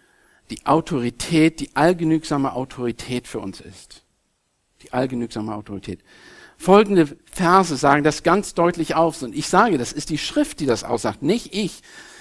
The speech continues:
Ich bin, darf auch nichts anderes sagen als die Schrift, dann würde ich mich ja gleich sofort widersprechen mit dem ersten, was ich gesagt habe.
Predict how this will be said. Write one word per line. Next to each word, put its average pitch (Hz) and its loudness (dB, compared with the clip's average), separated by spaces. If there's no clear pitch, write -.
Ich - -18
bin, 165 2
darf 190 6
auch 143 -2
nichts 135 -6
anderes 135 -4
sagen 123 2
als 123 -8
die 123 -10
Schrift, 175 -4
dann 135 -2
würde 147 -2
ich 139 -6
mich 143 -4
ja 143 2
gleich 147 -2
sofort - 0
widersprechen 151 -4
mit 156 -8
dem 156 -2
ersten, 160 -2
was 160 -2
ich 156 -12
gesagt 214 -2
habe. - -10